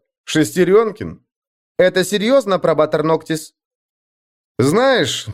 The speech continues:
думаю, ты можешь звать меня Симеоном», сказал я. «Я говорю всерьез». Люкс разволновалась.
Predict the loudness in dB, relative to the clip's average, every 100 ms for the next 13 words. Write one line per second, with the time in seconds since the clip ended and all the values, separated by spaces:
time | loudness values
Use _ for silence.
0 | -12 -2 0 2 2 2 0 0 -2 0
1 | 0 0 0 0 0 0 2 2 2 -2
2 | -8 -14 _ -8 -2 0 -2 -4 -6 -10
3 | _ _ _ _ _ -2 0 2 2 0
4 | -2 -2 0 2 0 0 -12 _ _ _
5 | _ _ _ -4 -2 -4 -4 0 0 0
6 | 0 0 -2 -4 -6 -12